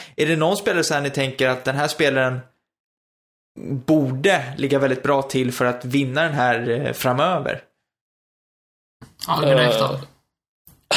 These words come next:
Speaker 3: <laughs>
Speaker 2: Nej.
Speaker 3: Ja, men det, man kan, alla spelare i Bayern München har ju på något sätt en chans om de bara, eh,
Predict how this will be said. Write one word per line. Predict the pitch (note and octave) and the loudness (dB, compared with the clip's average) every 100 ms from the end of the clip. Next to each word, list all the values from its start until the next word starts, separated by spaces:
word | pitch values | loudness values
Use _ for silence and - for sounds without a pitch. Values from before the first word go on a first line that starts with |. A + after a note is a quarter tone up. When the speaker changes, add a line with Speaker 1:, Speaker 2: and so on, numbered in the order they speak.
| E3 | 0
Speaker 3:
<laughs> | G#3 - F3+ F3 - D3+ C#3+ - | 0 2 0 -2 -4 -6 -6 -8
Speaker 2:
Nej. | - D3 F3+ F3+ D#3+ E3+ E3 D#3 | -4 -2 -2 -2 -4 -6 -8 -4
Speaker 3:
Ja, | - B2+ | 0 4
men | C3 B2+ | 4 4
det, | C3 B2 | 4 2
man | B2 | 0
kan, | - B2 B2 A#2 - - - - _ _ _ _ _ _ _ - | 0 0 0 -2 -6 -16 -20 -20 _ _ _ _ _ _ _ -2
alla | C3 A#2+ A#2+ | 0 0 0
spelare | - D3+ C3+ | 2 4 4
i | B2+ | 4
Bayern | C3 C3+ | 2 2
München | B2 C3+ | 2 2
har | |
ju | B2+ | 2
på | C#3 | 2
något | C3+ A#2+ | 2 2
sätt | A#2 | 0
en | B2 | 0
chans | A#2+ B2+ - - | 2 0 0 -2
om | B2+ | 0
de | A#2+ | 2
bara, | B2+ B2 A#2 | 2 4 4
eh, | A#2 | 4